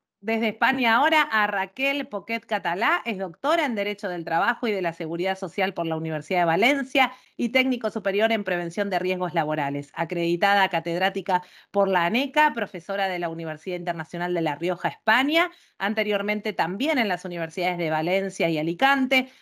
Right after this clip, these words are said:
Sus líneas de investigación son la prevención de riesgos laborales, el derecho del trabajo y la seguridad social.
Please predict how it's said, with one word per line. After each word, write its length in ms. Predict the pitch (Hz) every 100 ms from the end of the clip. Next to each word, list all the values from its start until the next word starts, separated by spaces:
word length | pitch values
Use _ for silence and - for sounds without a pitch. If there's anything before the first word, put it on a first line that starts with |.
| _
Sus 240 | - 254
líneas 280 | 262 262 247
de 80 | 220
investigación 840 | 190 185 190 185 170 214 220 233 - _
son 380 | - 220 226 - -
la 240 | 202 180
prevención 600 | 185 185 180 175 294 294
de 100 | 233
riesgos 340 | 202 196 185
laborales, 600 | 165 147 156 220 247 226
el 120 | 185 170
derecho 360 | 170 190 208
del 140 | 180 156
trabajo 460 | 151 185 214 -
y 60 | 190
la 120 | 165
seguridad 500 | - 147 156 160 165
social. 540 | 165 151 277 294 294